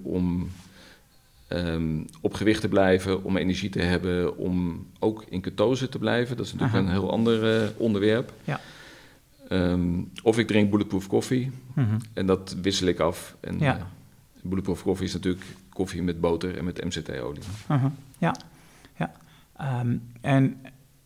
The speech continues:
Speaker 2: je zegt, ik, ik doe die, die routines om een aantal beslissingen niet meer te nemen. Onlangs was ik naar, ehm, een podcast aan het luisteren en ik vond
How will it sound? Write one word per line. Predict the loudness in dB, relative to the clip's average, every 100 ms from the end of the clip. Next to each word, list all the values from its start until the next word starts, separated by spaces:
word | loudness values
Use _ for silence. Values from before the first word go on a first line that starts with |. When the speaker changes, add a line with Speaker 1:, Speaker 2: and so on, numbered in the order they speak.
| _ -6
Speaker 2:
je | -2
zegt, | -2
ik, | -4
ik | -4 -2 0
doe | 2
die, | 4 2 2
die | 2
routines | 2 2 4 4 4 2
om | 2 4
een | 4
aantal | 4 2 2 2 -2 -18 -20 -10
beslissingen | -4 -2 2 4 6 6 8
niet | 8
meer | 6
te | 4 2
nemen. | 4 2 0 -4 -2
Onlangs | 2 4 4
was | 0 -2
ik | 0
naar, | 2 2
ehm, | 2 0 0
een | -2
podcast | -2 -2 0 0 0
aan |
het | 0
luisteren | 2 0 0 0
en |
ik | 0
vond | -2